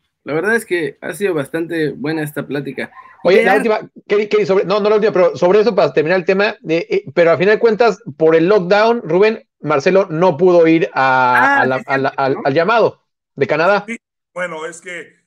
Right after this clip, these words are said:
Speaker 3: iba y, él iba a, allá. Yo, eh, tenía entendido que de la selección de México también iban a tener una concentración sub-veinte,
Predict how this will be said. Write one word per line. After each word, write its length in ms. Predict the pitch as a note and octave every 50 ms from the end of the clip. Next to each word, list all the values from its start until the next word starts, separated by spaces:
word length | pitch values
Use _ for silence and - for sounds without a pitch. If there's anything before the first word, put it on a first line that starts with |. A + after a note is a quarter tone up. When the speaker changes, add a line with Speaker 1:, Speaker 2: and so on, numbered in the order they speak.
| - _
Speaker 3:
iba 260 | E3+ G3+ G#3 G#3+ G#3
y, 140 | - - -
él 260 | G3+ A3 B3+ C#4 C4
iba 340 | C4 B3 B3 A#3+ B3 C#4 _ _
a, 360 | F3+ E3+ E3+ E3 D#3 D3 D3+
allá. 380 | D3+ _ E3+ F3 D#3+ D3 _ _ _ _ _ _ _ _ _ _ _ C3
Yo, 400 | B2 E3+ G3 G#3+ A#3 B3 B3+ C4 A3
eh, 420 | F#3 F3 E3+ E3 E3 D#3+ D#3 D#3 D#3
tenía 240 | E3+ D#3+ E3+ F#3+ G#3
entendido 420 | G#3 G3+ G#3 G3+ G3+ G#3 G#3 G3+
que 80 | G3+ E3
de 80 | D#3+
la 80 | D#3 D3+
selección 360 | - E3+ D#3+ D#3 - G3+ G3+
de 60 | G3+
México 360 | G3 G3 F#3 G3+ G3+ G3+ F#3+ G3
también 380 | F3 D#3+ E3 E3+ F3+ G#3 G3+ G3+
iban 180 | G3+ F#3+ F3+
a 60 | E3+
tener 180 | _ E3+ E3+ F3
una 220 | F#3 F3+ F3 -
concentración 580 | _ D#3 C#3+ C#3 _ D3 D3+ D3 F3+ F#3 F#3 F3
sub-veinte, 640 | - - F#3+ F#3+ F#3+ G3 G3+ G3+ G3+ - F#3 C4 -